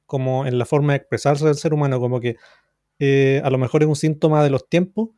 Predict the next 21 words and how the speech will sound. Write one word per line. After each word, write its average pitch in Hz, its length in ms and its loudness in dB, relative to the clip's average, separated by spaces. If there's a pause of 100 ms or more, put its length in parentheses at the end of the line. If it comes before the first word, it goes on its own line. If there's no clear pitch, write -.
(560)
que 139 140 0
la 127 100 4
gente 180 400 -2
de 165 220 2
verdad 135 340 2
necesitaba 185 480 0
como 175 160 0
una 170 140 0
forma 180 400 -2
de 180 300 -2 (300)
mostrar 170 540 0
algo 180 540 0 (160)
que 151 160 -2
estaba 160 320 2
en 165 80 0
su, 139 320 -4 (140)
en 143 120 0
su 143 160 -2
mente 180 560 0 (540)
y 160 220 0
que, 185 440 0